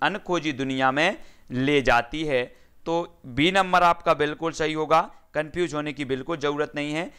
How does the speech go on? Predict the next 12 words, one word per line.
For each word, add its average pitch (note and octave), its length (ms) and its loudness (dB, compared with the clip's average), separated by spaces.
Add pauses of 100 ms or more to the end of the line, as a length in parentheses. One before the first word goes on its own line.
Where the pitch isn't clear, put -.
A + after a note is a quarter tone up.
(240)
अंतःवाक E3+ 840 2
की F3+ 120 -4
संकल्पना D#3+ 680 -2
का E3+ 160 0
संबंध C#3 460 -4
किससे C#3+ 460 -4
है? D#3 300 0 (280)
वाइगोस्की, D#3 840 0 (540)
प्याजे, D#3 640 2 (320)
स्किनर E3+ 640 0 (160)
और D3+ 300 -2
चॉमस्की। D#3 680 2